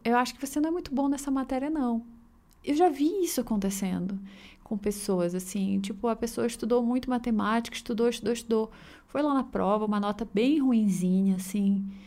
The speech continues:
e assim, dá pena, você fica com pena até, e, e às vezes um, algumas pessoas falam, eu espero nunca ter falado isso, eu não lembro, mas eu espero nunca ter falado isso,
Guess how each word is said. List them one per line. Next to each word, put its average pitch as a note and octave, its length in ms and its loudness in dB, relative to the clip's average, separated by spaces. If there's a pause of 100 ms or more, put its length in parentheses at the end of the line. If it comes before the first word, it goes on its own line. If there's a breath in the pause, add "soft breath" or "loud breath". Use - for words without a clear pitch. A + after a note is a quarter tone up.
(260 loud breath)
e A3+ 180 4
assim, A#3+ 340 4
dá B3 140 6
pena, C#4 500 4
você G#3 200 0
fica C4+ 160 -4
com D#4 180 -4
pena C4 600 4
até, F3+ 560 2
e, G#3+ 380 -6
e A3 320 2
às G#3+ 180 4
vezes A3+ 240 4
um, A3+ 200 2
algumas A3+ 360 0
pessoas A3+ 300 -8
falam, G#3+ 480 0
eu G#3 100 0
espero G#3+ 320 -2
nunca A#3 220 -4
ter - 80 -14
falado G#3 280 -4
isso, G#3 160 -8
eu G#3+ 60 -2
não A3 140 -2
lembro, G3+ 260 -2
mas G#3 80 -2
eu G#3+ 60 -4
espero A#3+ 280 2
nunca C4+ 160 0
ter C4+ 120 -4
falado G#3+ 320 4
isso, - 140 -6